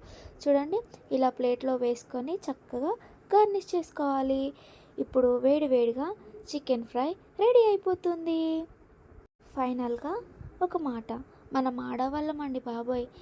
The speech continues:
ఎంత గట్టిగా తింటే ఇంట్లో అంత గట్టిగా పని చేయగలుగుతాం. So తిండి దగ్గర మాత్రం మారం చేయొద్దు, లావు అయిపోతున్నామని అదని చెప్పేసి మన డైట్ చేస్తూనే అప్పుడప్పుడు ఇలా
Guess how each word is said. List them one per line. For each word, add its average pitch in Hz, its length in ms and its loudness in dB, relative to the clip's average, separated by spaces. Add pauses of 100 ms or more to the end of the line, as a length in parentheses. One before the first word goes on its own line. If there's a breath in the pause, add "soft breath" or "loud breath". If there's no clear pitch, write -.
(220 loud breath)
ఎంత 247 240 -4 (140)
గట్టిగా 254 400 -2 (100)
తింటే 262 360 -6 (500 loud breath)
ఇంట్లో 254 320 -4 (260)
అంత 294 300 -6 (120)
గట్టిగా 254 340 -2 (100)
పని 403 240 -2
చేయగలుగుతాం. 233 640 -4 (420 loud breath)
So 269 80 0 (140)
తిండి 233 320 -2
దగ్గర 277 240 0 (140)
మాత్రం 269 340 -6 (400 loud breath)
మారం 247 420 -4
చేయొద్దు, 254 500 0 (440 loud breath)
లావు 240 260 0
అయిపోతున్నామని 240 1000 -4 (460 loud breath)
అదని 240 320 0
చెప్పేసి 233 520 0 (400 loud breath)
మన 240 100 0 (120)
డైట్ 240 320 0
చేస్తూనే 240 520 0 (380 loud breath)
అప్పుడప్పుడు 254 540 -2 (360 loud breath)
ఇలా 262 120 4